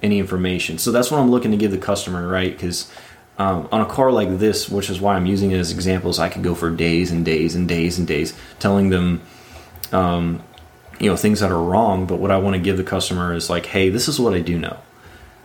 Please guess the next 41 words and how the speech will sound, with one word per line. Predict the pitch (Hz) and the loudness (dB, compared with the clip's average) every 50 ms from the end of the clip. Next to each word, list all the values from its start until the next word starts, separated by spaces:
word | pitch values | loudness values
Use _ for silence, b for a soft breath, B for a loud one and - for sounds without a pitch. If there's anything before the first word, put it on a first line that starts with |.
| B - - | B -6 -2
I | 95 | 2
know | 95 98 101 107 113 117 120 123 123 | 2 4 4 6 6 6 6 6 4
that | 113 107 107 101 98 98 98 - | 4 4 2 2 2 0 -2 -4
if | 101 - | -2 0
I | 98 92 | 0 -2
swap | - - 117 113 113 117 | 0 2 2 2 2 2
the | - - | 2 0
E | 113 113 | 2 2
C | 110 - - 107 | 2 2 2 2
M, | 98 95 95 92 90 90 92 - - - | 2 2 0 0 -2 -2 -4 -6 -10 -6
the | 90 | -2
vehicle | 92 98 95 92 95 | 0 2 2 2 0
does | 90 90 90 87 | 0 0 0 0
not | 92 85 80 | 0 -2 -2
respond | - 87 - - 87 87 87 85 | -2 -4 -2 -2 0 0 0 2
any | 85 98 107 | 2 2 2
differently. | 98 82 - - - - - - - - - - B B B B B B | 2 0 -2 -4 -6 -8 -8 -8 -10 -12 -18 -20 B B B B B B
I | - 92 | -2 0
know | 92 92 | 2 4
your | 92 95 | 2 2
fuse | 95 92 107 110 107 - | 0 2 0 0 2 2
box | - - - - - - | 0 -2 -2 -2 -4 -6
is | 113 - | -6 -4
good. | - 87 85 82 82 - - B B B B B B B B - | -2 -2 -2 -2 -4 -8 -14 B B B B B B B B -2
I | 98 | 0
know | 95 95 | 2 2
your | 95 92 95 95 92 - | 4 4 4 2 0 0
E | - 104 | 0 0
C | 107 - - 101 | 0 2 2 0
M | 98 | 0
has | 98 101 98 92 | 0 0 -2 -2
power, | - - - 87 80 80 80 80 | -4 -6 -6 -4 -4 -2 -2 -4
and | 80 82 | -4 -2
I | 87 | -2
know | 90 90 | -2 0
your | 92 90 - | 0 0 0
E | - 95 | 0 -2
C | 90 - 85 | -2 -2 -2
M | 82 80 | -4 -4
has | 78 78 - | -6 -6 -6
ground, | - 76 76 69 62 58 - | -4 -4 -4 -4 -6 -8 -12